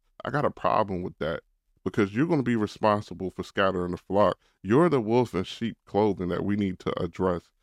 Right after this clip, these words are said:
You're the reason we got so many lukewarm believers in the faith. And then it's also part of the church fault. Let's hold us, ourselves accountable. You know, we're being lazy.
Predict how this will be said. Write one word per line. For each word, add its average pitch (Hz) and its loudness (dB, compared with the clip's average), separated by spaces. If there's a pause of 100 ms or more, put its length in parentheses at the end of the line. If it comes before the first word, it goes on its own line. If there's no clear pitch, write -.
(160)
You're 139 2
the 139 2 (100)
reason 117 -2
we 107 0
got 101 2
so 123 -2
many 113 0
lukewarm 98 0
believers 98 -4
in 90 -2
the 87 -4
faith. 90 -4 (1120)
And 101 2
then 123 4
it's 123 2
also 165 4
part 156 2
of 151 -6
the 143 -2
church - -4
fault. 85 -2
Let's 110 0
hold 139 2
us, 143 0 (120)
ourselves 135 0
accountable. 131 -4 (500)
You 101 0
know, 107 4
we're 113 2
being 110 0
lazy. 156 -2